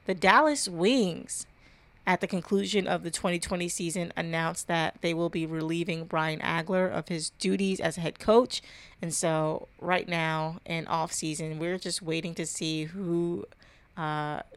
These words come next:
gets that position for the Dallas Wings. Your twenty twenty W N B A League M V P is A'ja Wilson.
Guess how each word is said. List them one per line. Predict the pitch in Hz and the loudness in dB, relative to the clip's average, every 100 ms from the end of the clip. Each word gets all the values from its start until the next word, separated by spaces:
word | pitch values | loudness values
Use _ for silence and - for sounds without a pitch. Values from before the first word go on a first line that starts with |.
| - - | -16 -4
gets | 170 - | -4 -2
that | - 156 - | 0 0 0
position | 175 156 160 - 165 151 156 180 - - | -4 -2 -2 -2 -4 -4 -6 -10 -20 -16
for | - 170 | -6 -4
the | 156 | -2
Dallas | 160 151 151 - | 0 0 -2 -2
Wings. | 175 165 - - - - _ - - - - - - _ - - | 0 -2 -4 -10 -12 -18 _ -20 -20 -20 -20 -20 -20 _ -20 -4
Your | 170 196 202 | 4 6 4
twenty | 196 233 226 247 | 2 0 0 0
twenty | 240 214 202 202 196 - | 0 0 2 0 -4 -4
W | 202 180 185 175 | -2 0 0 -2
N | 175 | -2
B | 170 160 | -2 0
A | - 175 180 180 - - | 4 4 4 2 0 -4
League | 170 180 226 | -2 0 0
M | 202 | 0
V | 170 | -2
P | 165 175 156 160 | -6 -4 -2 -4
is | - | -2
A'ja | 170 160 160 | -2 -2 -2
Wilson. | 190 233 - 233 233 254 | 2 4 4 2 2 -2